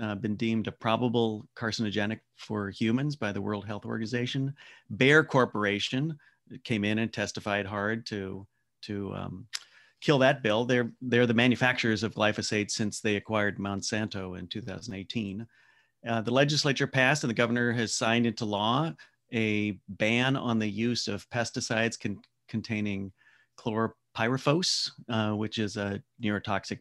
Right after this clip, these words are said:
pesticide. And it was opposed by Corteva Agriscience,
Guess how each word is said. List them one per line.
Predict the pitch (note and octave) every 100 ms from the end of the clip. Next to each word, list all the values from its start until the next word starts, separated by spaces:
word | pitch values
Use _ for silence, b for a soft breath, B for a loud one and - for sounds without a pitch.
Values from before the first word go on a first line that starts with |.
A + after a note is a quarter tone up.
| -
pesticide. | G2+ - - - F#2+ G#2 C3+ D3 B B B B -
And | G#2
it | G#2+
was | G#2+
opposed | A2+ A#2 A2+ G#2+
by | G#2+ G2+ G2
Corteva | - G#2+ - G#2 G#2 G#2+ G#2 -
Agriscience, | G2 A2+ A2 A2+ A2+ C#3 C#3+ - -